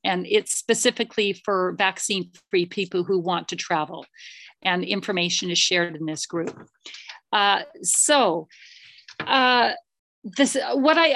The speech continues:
I think one of the first things to talk about is the central banks and money supply and why this is so important. So the central banks, as I'm sure you know, the central banks have been printing money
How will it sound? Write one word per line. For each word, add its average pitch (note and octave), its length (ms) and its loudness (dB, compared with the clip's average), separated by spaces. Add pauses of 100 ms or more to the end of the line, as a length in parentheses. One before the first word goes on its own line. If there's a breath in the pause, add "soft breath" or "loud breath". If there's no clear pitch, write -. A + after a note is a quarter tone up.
I C#4 60 4
think F4+ 220 -2
one F4 200 4
of C4 80 2
the C#4 180 0
first C#4 320 2
things C4 280 2
to A#3 100 -8
talk A#3 280 2
about G#3+ 320 2
is G3+ 200 0
the - 120 -4
central B3+ 440 2
banks G#3 580 0
and G#3 180 -2
money G3+ 280 0
supply F3 540 -2
and F3+ 260 -2
why G#3 520 2
this F#3+ 240 -4
is G3 140 -4
so F#3+ 240 -2
important. F3 640 -4
So - 220 -2
the A#3 100 0
central C#4+ 480 2
banks, G3 680 0
as G#3 240 4
I'm G3+ 140 0
sure C#4+ 300 0
you B3 160 0
know, E3 240 -2
the F3+ 100 -4
central A#3 380 0
banks F3 340 -2
have G3+ 80 0
been G3 280 -4
printing A#3+ 680 0
money F3 460 -2